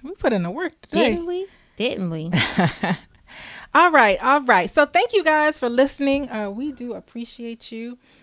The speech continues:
Speaker 1: Um, we are back. We're gonna get back into the swing of things. Um, I have to tell you, I forgot I told you I did my interview with the mentor program yesterday. So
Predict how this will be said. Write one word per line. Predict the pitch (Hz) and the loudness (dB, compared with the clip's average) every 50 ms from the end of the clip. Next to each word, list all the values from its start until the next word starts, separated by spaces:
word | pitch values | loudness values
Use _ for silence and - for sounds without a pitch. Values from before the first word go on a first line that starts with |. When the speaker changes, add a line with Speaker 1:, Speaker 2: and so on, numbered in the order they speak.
| _ _ _ _ | _ _ _ _
Speaker 1:
Um, | 196 196 190 185 185 185 185 185 190 196 196 196 _ _ _ _ _ _ _ _ | -12 -12 -12 -12 -12 -12 -14 -14 -14 -14 -16 -18 _ _ _ _ _ _ _ _
we | 262 311 359 | -6 -4 -2
are | 339 302 | -2 -2
back. | - 302 359 339 294 - - - - _ _ _ _ _ | -2 -4 -4 -4 -6 -10 -14 -20 -20 _ _ _ _ _
We're | 254 247 | -4 -4
gonna | 240 | -4
get | 226 254 262 254 233 | -2 -2 -4 -2 -2
back | 247 240 247 - | -2 -4 -2 -2
into | 254 254 - 254 | -4 -4 -2 -4
the | 233 240 | -6 -6
swing | - - - 240 240 247 | -6 -4 -2 0 0 0
of | 240 - | -2 -4
things. | - 233 233 233 240 254 269 277 - - - - - - - - - - _ _ | -4 -2 -2 0 0 -2 -2 -4 -8 -10 -16 -16 -18 -20 -20 -20 -20 -20 _ _
Um, | 208 208 202 202 196 196 | -6 -4 -4 -4 -4 -4
I | - | -2
have | 240 302 302 | -4 -2 -2
to | 294 | -4
tell | - - 285 | -4 -2 -2
you, | 254 233 | -2 -2
I | 220 | -4
forgot | - - 240 269 285 285 | -8 -8 -8 -6 -6 -6
I | 240 | -6
told | - 220 196 | -6 -6 -8
you | 190 | -8
I | 185 | -8
did | 185 190 185 | -8 -8 -8
my | 185 175 | -8 -8
interview | 170 185 196 190 175 180 175 175 | -8 -8 -8 -8 -10 -10 -12 -12
with | 180 175 - | -14 -12 -12
the | - | -10
mentor | 175 175 180 185 - 170 170 | -10 -8 -10 -10 -12 -14 -16
program | - - 170 170 - 170 175 175 175 175 175 _ _ | -14 -16 -16 -14 -14 -14 -14 -12 -14 -14 -16 _ _
yesterday. | - 190 190 - _ _ 180 185 - 180 _ | -18 -18 -18 -18 _ _ -20 -20 -20 -20 _
So | _ - - - | _ -20 -20 -20